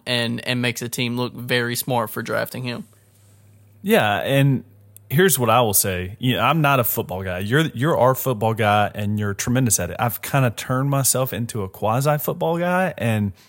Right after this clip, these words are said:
Speaker 2: from my amateur advanced, my advanced amateur football eye, Antonio Gibson, what he does is he does so many things really well.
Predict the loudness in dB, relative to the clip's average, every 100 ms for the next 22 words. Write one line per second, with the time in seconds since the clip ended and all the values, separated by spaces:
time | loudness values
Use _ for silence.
0 | _ -20 -16 -4 0 2 2 2 2 2
1 | 0 -4 _ _ _ -2 0 2 0 0
2 | 2 2 2 -2 -8 _ _ _ _ _
3 | _ _ _ _ -8 -6 0 2 2 2
4 | 0 0 -6 _ _ _ -10 -6 0 0
5 | 2 2 2 0 0 0 0 0 -2 -4
6 | -6 _ _ -20 -8 -6 -4 -2 -2 -2
7 | -2 -2 -2 -6 -8 _ _ _ _ _
8 | _ _ _ 0 0 2 2 4 2 2
9 | 2 2 0 2 0 0 -6 -4 0 2
10 | 2 0 -2 -4 -8 _ _ _ -20 -12
11 | -4 -4 -2 -4 2 2 4 4 4 4
12 | 4 4 4 2 2 2 2 -2 -2 0
13 | 0 0 -2 -2 -4 -10